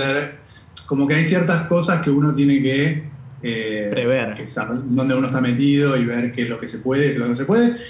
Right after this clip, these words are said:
Speaker 1: y también el estilo de uno, ¿no? Entonces hay gente que, la, que, que, que el, el estilo de algunos va a ser trabajar con cero luz. Laburé con, hace,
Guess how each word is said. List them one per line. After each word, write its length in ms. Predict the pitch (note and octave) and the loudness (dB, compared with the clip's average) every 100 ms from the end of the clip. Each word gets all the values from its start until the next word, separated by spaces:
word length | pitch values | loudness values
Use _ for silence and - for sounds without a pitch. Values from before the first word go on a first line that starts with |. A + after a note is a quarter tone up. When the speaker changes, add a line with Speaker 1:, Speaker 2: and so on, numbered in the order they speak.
| - | -2
Speaker 1:
y 60 | C#3+ | 0
también 480 | D3+ G3+ A#3 - - | 4 6 6 4 0
el 100 | B2+ | -4
estilo 340 | B2+ F#3+ F#3 | 0 4 4
de 100 | C#3 | 6
uno, 280 | D3+ A3+ - | 4 4 4
¿no? 260 | - D3 F#3 | 2 2 2
Entonces 300 | C#3 C#3+ C3 | 2 2 0
hay 180 | A#2 A#2 | -2 -2
gente 300 | D#3+ F3 B2+ | 0 2 2
que, 140 | A2 | -2
la, 480 | G#2+ G#2 G2+ - - - - - G#2 | -6 -6 -6 -8 -12 -16 -8 -2 0
que, 440 | A#2+ A#2 A2+ - - | 0 -2 -4 -6 -10
que, 220 | G#2+ G2+ | -10 -8
que 60 | A2 | -8
el, 300 | A#2 A2 - | -8 -8 -6
el 80 | |
estilo 300 | B2 E3 E3+ | -4 0 2
de 60 | C#3+ | 2
algunos 320 | C3 F3 F#3 | 2 4 4
va 80 | A#2+ | 2
a 20 | |
ser 360 | B2+ B2+ B2 - - - | -2 -2 -2 -4 -10 -16
trabajar 360 | G#2 G2 C#3 D3+ | -12 -6 -4 -2
con 160 | - | -6
cero 280 | - D#3+ C#3 | -6 -2 -2
luz. 260 | C3 B2+ - - - - - | -2 -4 -8 -18 -20 -20 -6
Laburé 500 | A#2+ A#2 C3+ E3+ G3+ | -2 2 2 4 4
con, 420 | E3 B2 A#2+ B2 - - - - | 2 4 2 2 -8 -20 -20 -16
hace, 360 | - B2+ C3 B2 | -10 -6 -6 -6